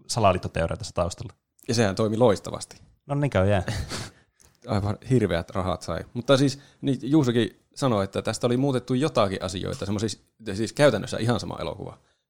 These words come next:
Speaker 2: Juoni on täysin sama, mutta sitten jotakin asioita muutettu, mitä ei tarvis välttämättä muuttaa. Et jos se alkuperäinenkin on jo niin hyvä, että miksi muuttaa, jos ei ole rikki.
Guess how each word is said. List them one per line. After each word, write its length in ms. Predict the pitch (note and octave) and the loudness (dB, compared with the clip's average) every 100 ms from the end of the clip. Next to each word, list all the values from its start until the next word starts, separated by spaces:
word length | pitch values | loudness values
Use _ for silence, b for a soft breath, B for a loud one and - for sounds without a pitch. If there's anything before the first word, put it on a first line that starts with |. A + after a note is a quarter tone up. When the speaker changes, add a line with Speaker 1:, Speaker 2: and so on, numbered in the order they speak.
| - | -6
Speaker 2:
Juoni 380 | G#2 F#2 F#2 | -4 -4 -8
on 180 | F2+ F#2 _ | -10 -14 _
täysin 300 | G#2+ F#2+ E2 | -6 -6 -6
sama, 260 | E2 D#2+ F#2 | -10 -10 -10
mutta 220 | A2 - | -8 -4
sitten 240 | A#2+ - A#2+ | -4 0 0
jotakin 420 | B2+ G2+ F2+ E2+ b b - | 2 0 0 -8 b b -6
asioita 320 | F#2+ F2+ F2+ | 0 0 0
muutettu, 580 | F#2 F2 - - - _ _ _ | -4 -6 -8 -10 -10 _ _ _
mitä 260 | - G2 F2+ | -6 -2 0
ei 160 | F2+ - _ _ _ A2 - _ _ - | -2 -6 _ _ _ -20 -20 _ _ -2
tarvis 360 | A2 F#2+ D2+ | 0 0 -2
välttämättä 420 | F#2 E2+ E2+ D#2+ E2 | -4 -4 -6 -6 -6
muuttaa. 440 | E2+ - - - _ | -8 -8 -12 -14 _
Et 100 | - | -12
jos 100 | - | -6
se 80 | A#2+ | 2
alkuperäinenkin 680 | A2 G2+ - D#2+ D2+ D#2 - | 2 2 0 -4 -4 -8 -8
on 100 | E2 | -6
jo 80 | E2 | -4
niin 220 | E2+ E2 | -4 -6
hyvä, 220 | F#2 D#2 | -4 -2
että 220 | B1+ - F2+ - | -4 -6 -12 -10
miksi 420 | F#2 - - - _ _ E2 _ _ _ _ | -14 -12 -12 -14 _ _ _ _ _ _ _
muuttaa, 400 | - F#2 - - | -10 -10 -6 -6
jos 160 | F#2+ - | -6 -6
ei 120 | F2 | -2
ole 140 | E2+ E2 | -2 -2
rikki. 340 | E2+ - - | -6 -10 -14